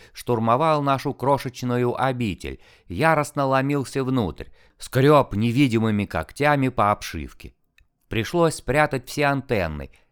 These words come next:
опустить защитные жалюзи на иллюминаторах и сидеть в полумраке рабочего кабинета, пустив всю энергию от переработки Д-материи на силовое поле вокруг поезда,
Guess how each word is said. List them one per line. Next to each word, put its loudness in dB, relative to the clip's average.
опустить -2
защитные -2
жалюзи -2
на -2
иллюминаторах -4
и -4
сидеть -2
в -18
полумраке -2
рабочего -2
кабинета, -4
пустив -2
всю 2
энергию 0
от -4
переработки 0
Д-материи 0
на -2
силовое 2
поле 2
вокруг -2
поезда, -2